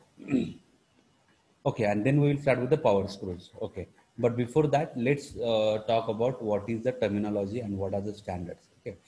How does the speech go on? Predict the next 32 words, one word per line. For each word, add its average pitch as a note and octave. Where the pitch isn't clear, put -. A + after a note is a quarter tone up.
now D#3
if D#3
you F#3
see C#3
the A2
same, D#3+
uh, A2+
thread, D3
um, A2+
or A2
it, G#2+
it A2+
was A#2
shown A#2+
in A#2
a G#2+
square A2
thread A2+
here, G#2
uh, G2+
the G2+
Acme G2+
threads A#2
were A2+
shown. A2
But C#3
if D3+
you F#3
see F#3
the F3+
nomenclature D#3
here, A2